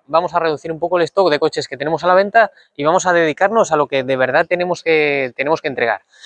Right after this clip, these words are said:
Entonces os lo voy a enseñar ahora mismo y ya veréis que <laughs> aquí en Sin Car ya veis que tomamos, eh, no sé, encaminamos el negocio de varias maneras, nos vamos intentando, eh, no sé, adaptar un poco a la situación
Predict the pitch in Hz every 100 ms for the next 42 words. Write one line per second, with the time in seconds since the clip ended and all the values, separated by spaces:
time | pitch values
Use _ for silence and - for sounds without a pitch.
0 | - - 147 170 143 151 208 208 208 190
1 | 170 214 233 220 - 147 147 143 139 135
2 | 135 131 160 175 165 165 139 - - _
3 | - - 147 147 185 196 202 190 196 190
4 | 165 170 185 180 151 _ _ _ _ _
5 | _ - 151 156 151 147 147 - - -
6 | - 160 139 123 127 131 123 147 147 165
7 | 202 185 180 180 190 190 165 175 165 151
8 | 185 185 147 156 170 170 156 151 165 165
9 | 151 _ _ _ 143 139 139 135 131 131
10 | 127 131 139 160 131 120 156 165 175 170
11 | 151 135 131 123 180